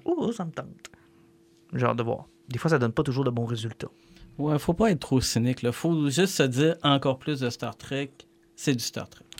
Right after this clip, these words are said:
Speaker 1: Les boys, la semaine passée, on a eu les nominations pour les Oscars qui auront lieu cette année le vingt-quatre février. Et, euh, parmi les geeks, ça a fait la controverse. Puis on s'entend que, habituellement,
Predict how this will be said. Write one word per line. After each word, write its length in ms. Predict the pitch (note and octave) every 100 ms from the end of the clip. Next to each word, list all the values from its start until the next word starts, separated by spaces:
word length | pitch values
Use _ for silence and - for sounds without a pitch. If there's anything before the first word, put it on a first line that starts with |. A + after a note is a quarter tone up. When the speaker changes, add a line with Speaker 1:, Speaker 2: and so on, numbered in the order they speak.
| -
Speaker 1:
Les 80 | C#3+
boys, 200 | G#3+ B3 E3+
la 100 | -
semaine 320 | - A3+ A3+
passée, 540 | G3+ E3+ D3 A3+ B3 -
on 200 | G#3 F#3
a 40 |
eu 120 | F#3
les 100 | A3
nominations 640 | E3+ D3+ D#3 D3 C3 G#3 A3
pour 140 | D3+
les 160 | C#3 C3+
Oscars 300 | - F#3+ F3+
qui 100 | D3
auront 160 | D3
lieu 120 | D3+
cette 180 | G#3 D#3
année 180 | C#3 F#3+
le 60 | D3
vingt-quatre 600 | E3+ D#3 A3 A#3 F#3+ D#3
février. 720 | - F#3+ D#3+ E3 D#3+ A3 D4+ - - -
Et, 200 | D3+ D#3
euh, 120 | D3
parmi 240 | D#3+ B3 G4
les 160 | E3 B2
geeks, 320 | D3 A#3 -
ça 160 | - B2+
a 80 |
fait 160 | B2 D#4
la 140 | F#3+
controverse. 920 | - D#3+ D#3+ C3+ B2 C3+ B2+ - - - _
Puis 280 | - A#2+ A#2+
on 140 | A#2+
s'entend 420 | A#2+ C#3 B2 A#3 C4
que, 280 | D#3+ F#3+ -
habituellement, 800 | F#3+ C4+ - A3 E3+ F3+ A#3+